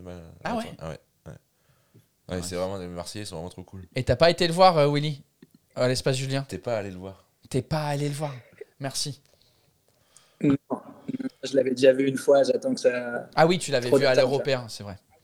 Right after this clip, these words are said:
Speaker 2: Merci, Willy.
Speaker 3: Merci, les gars. Ciao.
Speaker 1: Ciao.
Speaker 2: Thanks, bye.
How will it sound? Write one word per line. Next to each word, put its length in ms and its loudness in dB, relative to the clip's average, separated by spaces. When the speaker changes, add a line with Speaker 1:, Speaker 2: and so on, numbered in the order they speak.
Speaker 2:
Merci, 320 0
Willy. 340 4
Speaker 3:
Merci, 320 4
les 100 8
gars. 360 6
Ciao. 160 0
Speaker 1:
Ciao. 140 -2
Speaker 2:
Thanks, 480 6
bye. 480 10